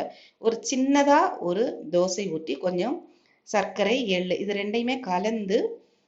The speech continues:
காகத்துக்கு வைத்தால் மிக மிக நல்லது. இந்த மாவுல, அஹ், இருக்கக்கூடிய உளுந்து ராகு கிரகத்துக்குரியது. அந்த சர்க்கரையில, அஹ், வந்து சுக்கிர பகவானுடைய,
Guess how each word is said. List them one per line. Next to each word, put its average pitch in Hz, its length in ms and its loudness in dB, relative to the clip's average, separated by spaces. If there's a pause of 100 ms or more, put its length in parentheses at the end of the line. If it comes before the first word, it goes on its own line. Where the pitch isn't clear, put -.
(120)
காகத்துக்கு 220 580 2
வைத்தால் 165 420 0
மிக 180 280 0
மிக 175 240 -2
நல்லது. 139 540 -6
இந்த 175 220 -2
மாவுல, 170 520 -2 (380)
அஹ், 151 420 -4 (140)
இருக்கக்கூடிய 156 600 -4 (580)
உளுந்து 208 580 4
ராகு 202 600 6
கிரகத்துக்குரியது. 147 960 2 (680)
அந்த 214 140 0
சர்க்கரையில, 240 640 6 (400)
அஹ், 170 540 2
வந்து 175 320 -2
சுக்கிர 240 400 0
பகவானுடைய, 147 680 -2